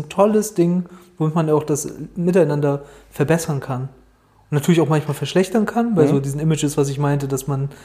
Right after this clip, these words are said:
Speaker 1: sich mehr Probleme macht, indem man sich
Speaker 2: Mhm.
Speaker 1: hilflos darstellt und dadurch seine Probleme nicht löst, andere wütend werden, weil man seine Probleme nicht
Speaker 2: Ja,
Speaker 1: löst.
Speaker 2: ja.
Speaker 1: Aber tendenziell ist es ja gar nicht schlecht. Also bestenfalls, wenn ich in meinem Image jetzt mit meinem Hemd zum Beispiel,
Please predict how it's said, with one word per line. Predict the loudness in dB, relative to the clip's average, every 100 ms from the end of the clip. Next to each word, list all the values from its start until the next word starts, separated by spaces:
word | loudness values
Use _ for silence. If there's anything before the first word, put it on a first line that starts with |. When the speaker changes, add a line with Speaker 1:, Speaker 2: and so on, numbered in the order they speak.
| -20
Speaker 1:
sich | -8 0
mehr | 0
Probleme | 0 0 0 2
macht, | 0 0
indem | -2
man | -2
sich | -2 2
Speaker 2:
Mhm. |
Speaker 1:
hilflos | 2 4 0 2
darstellt | 2 2 0 -2
und | -4 -12 -2
dadurch | 0 0
seine | -4
Probleme | -4 -4 -2 0
nicht | -2 -2
löst, | -4 -4 -4
andere | -4 -2
wütend | -2 -4 -2 0
werden, | 0
weil | -2
man | -4
seine | -8 -10
Probleme | -8 2 4 4
nicht | 4
Speaker 2:
Ja, | 4 4
Speaker 1:
löst. | 0 -6
Speaker 2:
ja. | -6 -6 -8 -20 -4
Speaker 1:
Aber | 0 0
tendenziell | 2 0 0 0
ist | 0 -2
es | -4
ja |
gar | -4 -2
nicht | -4 -4
schlecht. | 0 0 0 -2
Also | 0 0
bestenfalls, | 2 2 2 -2 -2 2 2 0 -12 -20 -4
wenn | -2
ich | -2
in | 0
meinem | 0 2
Image | 2 2 2
jetzt | 0 0 -2
mit | -4
meinem | -2 -2
Hemd | 2 2 2
zum | 0
Beispiel, | 2 2 0 -2 -2